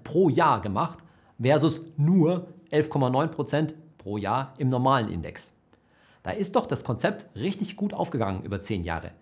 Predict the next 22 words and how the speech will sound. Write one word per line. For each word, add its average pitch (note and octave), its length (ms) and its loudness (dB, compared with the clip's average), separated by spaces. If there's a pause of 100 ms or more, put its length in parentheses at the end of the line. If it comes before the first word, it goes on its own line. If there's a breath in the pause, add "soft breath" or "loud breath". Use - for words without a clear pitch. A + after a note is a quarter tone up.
(400 soft breath)
Ihr D#3 140 2
investiert D3+ 460 0
immer G#3 200 4
noch G3+ 300 0 (160 loud breath)
in F#3+ 140 4
die F3 100 0
breite D#3 540 0
Weltwirtschaft, D3+ 500 -2
in A#2+ 60 -6
den A#2 140 0
breiten C3+ 420 -2
weltweiten C#3 400 -4
Aktienmarkt. F#2+ 680 -6 (380 soft breath)
Und C#3+ 80 -2
wenn D#3 120 4
ihr C#3+ 100 4
bereit C#3+ 320 2
seid, A2+ 340 2
einen A#2+ 160 -2
zwischenzeitlichen C3+ 600 -2
Verlust G3 400 -4
von D3+ 260 0